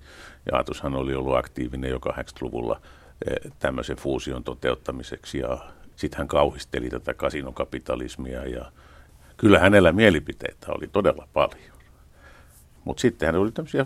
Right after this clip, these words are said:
viehättäviä harrastuksia, että hän tykkäsi säkkipillin soitosta ja höyrylaivoista ja tämmöisistä. Ja sen takia säkkipillin soitto ja höyrylaivat oli joskus vähän isommassa roolissa kuin niiden yhteiskunnallinen merkitys on.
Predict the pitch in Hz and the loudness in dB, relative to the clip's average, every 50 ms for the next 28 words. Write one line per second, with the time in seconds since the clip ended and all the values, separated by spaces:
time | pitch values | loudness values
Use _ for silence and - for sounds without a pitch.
0 | 143 202 185 185 165 156 - 123 - - - 104 104 110 101 92 95 87 82 - | -2 -8 -12 -10 -6 -4 -4 -4 -4 -4 -4 -2 0 0 2 4 4 4 4 4
1 | 73 - - - - - - - 80 76 73 76 71 - - - 76 69 - 73 | 0 -2 -4 -12 -16 -16 -8 -4 -2 0 0 0 0 -2 -6 -10 -10 -8 -8 -10
2 | - - - 69 - - - - - - - - - - - _ _ - - 71 | -10 -6 -6 -6 -6 -6 -12 -20 -20 -20 -20 -20 -20 -20 -20 _ _ -2 0 0
3 | - - - - - 73 71 65 69 71 - 71 69 65 64 - - - - - | 0 -2 -6 -6 -4 -4 -2 -2 -4 -4 -2 0 0 0 0 -4 -8 -12 -10 -8
4 | - 71 71 65 64 64 64 60 - - - - 78 73 71 67 67 62 62 69 | -6 -4 -2 0 0 2 2 2 2 0 -2 0 0 0 2 0 -2 -2 0 0
5 | 65 62 62 60 62 64 64 62 62 - - - 64 - 62 62 62 - - - | 0 0 -2 -4 -4 -4 -4 -6 -6 -4 -4 -4 -2 -2 -2 -4 -4 -4 -10 -18
6 | - - - - - - - 71 69 64 60 60 - 62 - - - - - 65 | -20 -20 -20 -20 -10 -6 -4 -4 -4 -4 -6 -8 -8 -10 -14 -8 -4 -2 0 0
7 | 69 69 - - - - 82 69 - 71 - - 98 98 87 - 85 - - 85 | 0 -2 -4 -6 -2 -2 0 0 0 -2 -2 0 0 0 2 2 0 -2 -2 -6
8 | - - 73 69 73 69 - 76 69 69 - - 76 67 67 69 71 71 69 67 | -6 -4 -4 -2 -2 -4 -2 -2 -4 -4 -2 0 2 2 2 2 0 -2 -2 0
9 | 64 64 64 62 65 65 - 69 65 64 64 64 62 - - - - 64 60 58 | 2 2 2 2 0 -2 -4 -4 -4 -2 -2 -4 -4 -6 -8 -10 -8 -6 -4 -2
10 | 60 64 - 65 62 60 - - 65 64 65 62 60 58 60 - - - - - | -2 -2 -2 -6 -8 -8 -8 -8 -6 -4 -2 -2 -2 -2 -6 -8 -10 -10 -8 -8
11 | 65 64 64 62 64 - 64 64 - 64 60 60 - - 64 67 69 69 67 67 | -8 -6 -6 -6 -6 -6 -6 -6 -4 -4 -4 -4 -4 -8 -6 -6 -6 -6 -6 -6
12 | 65 62 60 - - - - - - - - | -6 -6 -6 -6 -10 -18 -20 -20 -20 -20 -20